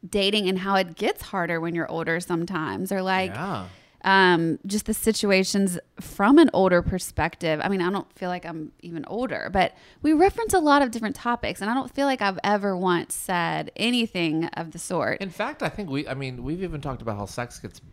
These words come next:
Speaker 2: better.
Speaker 1: Right. I'm
Speaker 2: Yeah.
Speaker 1: very confused. So he wrote me back.
Speaker 2: Okay.
Speaker 1: Norm and I had quite the dialogue, and he said, uh, "Sorry, I meant to say that you can be over forty and still have a chance at finding a relationship. It's more difficult, but one can hope."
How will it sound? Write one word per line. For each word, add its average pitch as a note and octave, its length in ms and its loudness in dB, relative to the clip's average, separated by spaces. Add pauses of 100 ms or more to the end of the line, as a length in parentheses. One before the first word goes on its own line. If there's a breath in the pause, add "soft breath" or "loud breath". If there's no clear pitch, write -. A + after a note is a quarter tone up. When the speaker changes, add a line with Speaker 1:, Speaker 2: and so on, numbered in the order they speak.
(220)
Speaker 2:
better. F#2 680 -2
Speaker 1:
Right. A3+ 800 -6
I'm A3+ 180 2
Speaker 2:
Yeah. G3+ 140 -4
Speaker 1:
very B3+ 320 4
confused. F3 340 -4
So A3+ 60 -2
he C4+ 100 4
wrote G4 160 8
me G#4+ 80 -2
back. G3 360 2
Speaker 2:
Okay. G#2+ 260 -8 (520 loud breath)
Speaker 1:
Norm A#3+ 220 4
and C4 80 6
I A#3+ 80 2
had G3 160 0
quite F3 200 -2
the - 60 -8
dialogue, D3 480 -4
and G#3 140 4
he A3 100 8
said, F#3 520 2
uh, F#3 360 2
"Sorry, A3+ 760 2
I G#3 80 0
meant A3+ 260 4
to C4+ 100 0
say G3+ 280 0
that F#3+ 120 2
you G3+ 160 2
can A3 260 0
be A3 340 0
over F#3+ 260 4
forty F3+ 400 0
and F3+ 100 0
still - 260 4
have A3 120 2
a G#3+ 40 2
chance F#3 340 0
at F3 120 -2
finding F3 360 0
a - 20 0
relationship. E3+ 720 0 (400 soft breath)
It's G3+ 180 0
more G3 240 4
difficult, F#3+ 880 4
but F#3 140 4
one E3+ 260 2
can E3+ 140 -4
hope." E3+ 400 0